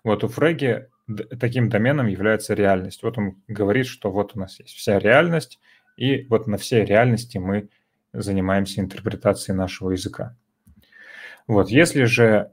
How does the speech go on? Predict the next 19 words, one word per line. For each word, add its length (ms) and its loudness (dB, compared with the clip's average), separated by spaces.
э, 120 2
домен 440 6
один 380 4
и 320 4
он 260 0
зафиксирован, 840 2
то 120 2
тогда 340 4
парадокса 580 0
Рассела 460 2
никак 440 2
не 100 2
избежать, 520 -4
если 340 0
не 420 2
выдумывать 600 0
какие-нибудь 560 -2
ухищрения, 840 0
например, 560 0